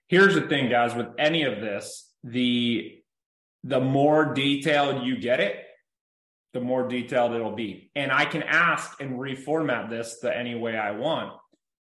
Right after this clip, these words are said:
Um, and so there's a lot of different things I can do. Now it's gonna give you the history of Madeira Beach right here. I didn't have to do a single thing.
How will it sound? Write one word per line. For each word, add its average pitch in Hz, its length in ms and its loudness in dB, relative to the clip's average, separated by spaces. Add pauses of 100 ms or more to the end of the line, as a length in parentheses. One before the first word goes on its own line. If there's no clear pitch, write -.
Um, 110 480 -6 (160)
and 120 200 -6
so 117 600 -2 (200)
there's 123 380 -4 (380)
a 127 40 -2
lot 139 360 2
of 131 80 -4
different 135 320 -6
things 127 200 -6
I 117 120 -2
can 117 160 -10
do. 131 180 -4
Now 113 240 -4
it's 127 140 -6
gonna 135 180 -6
give 131 220 -6
you 123 160 -4
the 107 80 -8
history 117 720 -8
of 117 240 -8
Madeira 110 460 -8
Beach 110 260 -10
right 107 180 -8
here. 165 440 0 (240)
I 120 100 -8
didn't 120 140 -2
have 117 180 -4
to 120 60 -4
do 110 160 -4
a 107 40 -4
single 107 360 -8
thing. 147 480 -2